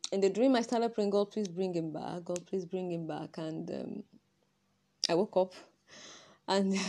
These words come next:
<laughs> I kept on praying. Even after I woke up, I, I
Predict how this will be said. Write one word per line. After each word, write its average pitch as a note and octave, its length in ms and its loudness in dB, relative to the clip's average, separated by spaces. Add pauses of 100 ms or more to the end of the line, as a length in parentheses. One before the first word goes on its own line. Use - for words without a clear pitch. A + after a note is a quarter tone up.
(440)
<laughs> C4 560 -16
I F3 160 4
kept B3 280 2
on A3+ 400 4 (240)
praying. G3 640 4 (280)
Even G3+ 260 0
after F3+ 220 -4
I F3 160 0
woke E3 260 -4
up, E3 120 -6
I, E3+ 200 2 (220)
I E3 380 0